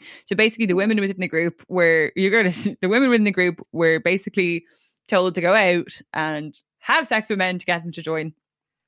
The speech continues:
to the point that they were being enlisted in escort agencies, and basically all of the communes became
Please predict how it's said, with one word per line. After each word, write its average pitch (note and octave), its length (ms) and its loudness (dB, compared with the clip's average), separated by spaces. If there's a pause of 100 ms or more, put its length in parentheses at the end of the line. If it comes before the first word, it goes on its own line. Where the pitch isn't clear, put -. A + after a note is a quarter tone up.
(320)
to A#3+ 120 0
the A#3 60 0
point A3 280 0
that G#3 280 0
they F3+ 120 0
were E3+ 140 0
being E3 340 -6 (300)
enlisted A3 480 0
in F3 200 -6
escort G3+ 380 -2
agencies, F3 640 -2
and F3+ 100 -4
basically F#3+ 440 -2
all F3 160 0
of F3 80 -4
the F3+ 60 -8
communes E3 460 -4
became E3 540 -2